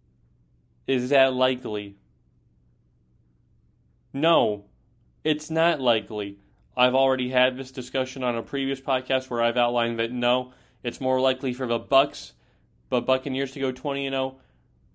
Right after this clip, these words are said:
than the Chiefs. I don't think it can happen with their schedule, the way it's set up, especially early in the season,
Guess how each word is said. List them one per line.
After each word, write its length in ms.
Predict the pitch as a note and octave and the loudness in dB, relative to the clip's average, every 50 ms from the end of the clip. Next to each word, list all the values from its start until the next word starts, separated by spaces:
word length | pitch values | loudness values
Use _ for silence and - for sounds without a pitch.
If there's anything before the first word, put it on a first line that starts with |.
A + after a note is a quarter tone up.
| _ - - - - | _ -20 -20 -20 -18
than 380 | B2+ A#2+ C3 B2+ B2+ C3 B2+ B2 | -4 0 2 2 4 2 2 0
the 80 | A#2+ | -2
Chiefs. 640 | A#2+ - - - D3 B2+ A2+ G#2+ G2+ - - - - _ _ _ _ _ _ _ _ _ _ _ _ _ _ _ _ _ _ _ _ _ _ _ _ _ _ | -2 -4 -8 -6 -4 -4 -4 -4 -6 -10 -14 -18 -20 _ _ _ _ _ _ _ _ _ _ _ _ _ _ _ _ _ _ _ _ _ _ _ _ _ _
I 140 | C#3 C3 C3+ | 4 6 6
don't 160 | C#3 C3 B2+ | 6 4 2
think 180 | D3 C3 A#2 B2 | 0 -2 -2 -2
it 100 | A#2+ A#2 | -4 -4
can 120 | B2+ A#2+ | -4 -2
happen 360 | B2 B2+ B2 B2 B2 B2 A#2+ | 2 2 2 2 0 -2 -4
with 160 | A#2 A#2 A#2 - | -4 -4 -2 -2
their 120 | A#2+ A2 | -4 -6
schedule, 420 | - - C3+ B2+ B2+ B2 C3 A#2+ | -4 -2 -2 -2 -2 0 -4 -4
the 60 | A2 A2+ | -2 0
way 160 | A#2 A2+ A2+ | 0 0 0
it's 140 | A2+ A#2 - | -2 -4 -2
set 200 | - B2 A2+ B2 | 0 0 2 2
up, 140 | B2+ B2 | 0 -2
especially 500 | A#2+ A#2 - - B2 A#2 A#2 - B2 B2 - | -4 -8 -4 -2 -2 -2 -2 -4 -6 -8 -6
early 320 | B2+ B2+ B2+ B2+ C3+ C3+ | -6 -4 -4 -2 -2 -4
in 100 | B2+ A#2+ | -2 -2
the 80 | A#2 A#2 | -4 -4
season, 440 | - - C3+ C3 B2 C#3 C#3+ C#3+ | -6 -6 -8 -8 -6 -8 -10 -10